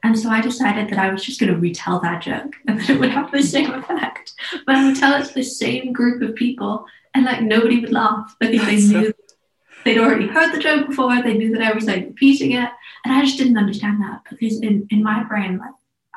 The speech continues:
Speaker 1: like, just the logic was, okay, this, like, kind of story, this sequence of words is funny and it will make people laugh. So it doesn't matter if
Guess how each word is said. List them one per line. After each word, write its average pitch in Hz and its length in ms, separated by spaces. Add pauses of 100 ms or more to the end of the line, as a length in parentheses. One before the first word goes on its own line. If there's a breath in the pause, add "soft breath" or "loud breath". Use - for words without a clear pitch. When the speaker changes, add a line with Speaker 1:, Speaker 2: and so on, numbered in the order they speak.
(180)
Speaker 1:
like, 220 300
just 220 200
the 220 100
logic 208 540
was, 180 380 (580 soft breath)
okay, 214 420 (360)
this, 226 460
like, 190 240 (140)
kind 196 200
of 208 80
story, 202 680
this 202 320 (140)
sequence - 580
of 175 160
words 180 320
is - 180
funny 180 280
and 180 100
it - 60
will 180 100
make 180 200
people 175 240
laugh. - 360 (280 loud breath)
So - 100
it 202 80
doesn't 233 240
matter 202 420
if 180 80